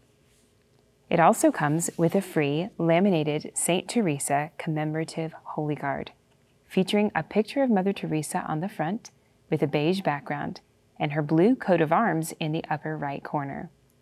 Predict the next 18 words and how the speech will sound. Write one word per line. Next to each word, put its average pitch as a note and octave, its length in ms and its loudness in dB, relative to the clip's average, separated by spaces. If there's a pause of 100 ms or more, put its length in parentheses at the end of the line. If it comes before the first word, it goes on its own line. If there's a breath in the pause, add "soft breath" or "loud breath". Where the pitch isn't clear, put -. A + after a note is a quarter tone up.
(680 soft breath)
On D#3+ 140 4
the D#3+ 60 4
back D3 440 0
is D3+ 100 -2
a D#3 60 2
list D3+ 400 0
of D3+ 120 -4
five E3+ 400 0
important D#3 540 0
dates D3+ 460 -6 (520 soft breath)
and D#3 140 0
a D3+ 60 0
prayer E3+ 380 0
of D#3+ 160 -2
thanksgiving G3 680 0
for F3 140 -2
her D#3+ 120 0
canonization D3 1000 -4